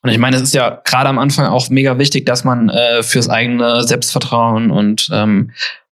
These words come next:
für die Motivation, f-, um weiterzumachen, äh, sind Aufträge, die man bekommt, natürlich, äh, ja, wichtiger denn je,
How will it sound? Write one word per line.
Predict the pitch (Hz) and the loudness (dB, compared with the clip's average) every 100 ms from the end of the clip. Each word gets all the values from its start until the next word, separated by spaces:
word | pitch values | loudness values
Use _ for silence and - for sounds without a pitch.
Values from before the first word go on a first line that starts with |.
| - | -4
für | 117 | 0
die | 113 | 2
Motivation, | 120 117 110 - 117 113 | 2 2 -2 0 0 0
f-, | - | -2
um | 117 | -2
weiterzumachen, | 113 135 135 - 107 104 113 123 127 | 0 0 0 0 0 0 2 2 2
äh, | - 110 110 117 90 67 65 | 0 0 0 0 0 -4 -4
sind | 80 107 117 117 117 117 110 - - | -2 0 0 0 2 0 -2 -4 -2
Aufträge, | 127 - 120 123 | -2 0 0 0
die | 120 | 0
man | 120 | 0
bekommt, | 117 - 123 - | 0 0 0 0
natürlich, | 113 - 120 120 - - _ _ _ _ _ _ _ - | 0 0 0 0 -4 -10 _ _ _ _ _ _ _ -4
äh, | 98 107 95 - _ - - - | 0 0 0 -6 _ -6 -4 -4
ja, | 80 120 120 | -2 -2 0
wichtiger | 135 147 127 123 123 123 110 | 0 0 2 2 2 2 0
denn | 120 123 | -2 -2
je, | 123 131 143 139 139 | 2 2 2 0 -4